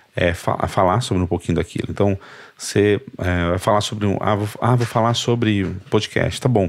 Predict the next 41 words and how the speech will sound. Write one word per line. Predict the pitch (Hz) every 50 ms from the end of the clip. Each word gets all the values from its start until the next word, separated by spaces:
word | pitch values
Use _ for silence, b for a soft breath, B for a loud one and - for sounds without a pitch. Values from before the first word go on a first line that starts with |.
| - _ -
Então, | - 139 160 180 - - 123 -
leia | - 117 151 220
um | 240
pouquinho | 226 196 156 - 156 147
sobre | - - 123 -
podcast, | 110 101 - - - 92 95 107 98 -
quais | - - 92 -
são | - 107
os | 95 87
números | 87 92 98 107 92 85
de | -
podcast, | - 87 87 - - - 82 82 85 87 82 - -
o |
que | _ - -
tá | 95
acontecendo | - - 104 - - 92 - 90 85
e | 82 -
tudo | 87 87
mais. | 80 - 62 - - - - B B B
Senão | B - - 139 151 180 196
vira | 185 170 165 151
só | - - 170
uma | 180 185 185
opinião, | 185 - 190 185 175 165 160 165 165 147 _ _
uma | - 110 113
opinião, | 117 - 131 123 120 120 120 127 127 131 123 120 110 98 -
é, | - - 98 98 98
aleatória. | 95 101 110 113 127 123 - 101 92 87 87 90 _ _ _
E | - - 127
só | - 143
que | - -
as | 156 -
pessoas, | - 156 131 - - 143 147 156 147 151
elas | 147 147 143
não | 151 156
querem | 139 - 143 147 165 156 131 110 98 - - - -
ir | - 104 101
atrás | 95 95 - - - 90 87 85 90 82 -
dessa | - 87 82 - -
informação | 90 - - 78 80 80 80 78 - - - 110 113 110 - -
antes, | - 98 120 147 131 - - 90 78 - - -